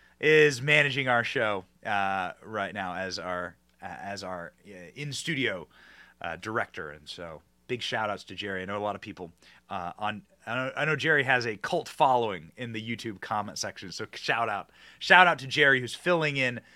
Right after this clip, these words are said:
this week as Rolls Royce is out on a, uh, a much deserved, uh, little sabbatical. Democrat representative says he is considering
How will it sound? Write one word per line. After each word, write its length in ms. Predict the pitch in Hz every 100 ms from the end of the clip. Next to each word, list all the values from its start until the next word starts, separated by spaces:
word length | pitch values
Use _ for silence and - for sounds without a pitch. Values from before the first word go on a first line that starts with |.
| -
this 240 | 139 -
week 340 | 120 123 107 - - -
as 180 | 127 120
Rolls 360 | 143 139 120
Royce 320 | 113 117 107 107
is 100 | 101
out 200 | 104 98
on 80 |
a, 180 | 95 90
uh, 160 | 90 85 _ _ _ -
a 80 | 120
much 240 | 175 -
deserved, 720 | 135 101 113 107 92 80 - _ -
uh, 220 | 92 82 80
little 200 | 101 90
sabbatical. 640 | - 92 85 85 - - _ _ _ - - -
Democrat 520 | 196 226 240 262 262 - _ _
representative 600 | 135 151 135 233 339 202
says 200 | 190 190
he 160 | 202 240
is 240 | 330 403 -
considering 560 | 240 175 208 147 107